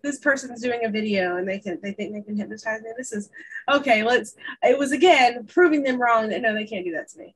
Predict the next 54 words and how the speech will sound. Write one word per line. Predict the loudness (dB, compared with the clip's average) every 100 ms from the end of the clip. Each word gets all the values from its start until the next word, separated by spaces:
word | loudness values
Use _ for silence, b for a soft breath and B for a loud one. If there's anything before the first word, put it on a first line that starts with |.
| B B -2
right? | 0 0 -4 -4
And | -2 -2
so | -6 -4
I | -2
watched | 2 4 4 0
this | -8 -14
little | -10 -8
video, | -6 -6 -4 -4 -4 -4 -6 -10 B B -6
and |
I'm | -4 -2
laying | -4 -6 -8
in | -10
bed, | -8 -8 -8
and |
I'm | -8
watching | -8 -10 -12
this | -12
video, | -10 -6 -6
and | -8 -6
all | -4
of |
a | -4
sudden, | -6 -6 -6 -10
you | -10
know, | -6
my | -2 -2
eyes | -4
are | -8
closed, | -2 0 0 -4
and | -8
my | -8
hand | -8 -4 -4 -4
starts | -6 -6 -6 -8
going | -6 -4 -4
up. | -6 -10 -14 _ B B B 4
And | 6 6 4 0 -4 -12 _
I'll | 0 0
tell | -2
you, | -2
I | 0
was | -2 -2
fighting | 0 0 -2
it, | -8
'cause | -12
I'm | -10
like, | -8 -10
"This | -12
isn't | -14 -14
gonna | -16
happen. | -18 -20 -14
This | -14
isn't | -14 -16
gonna | -18
happen." | -20 -20 -16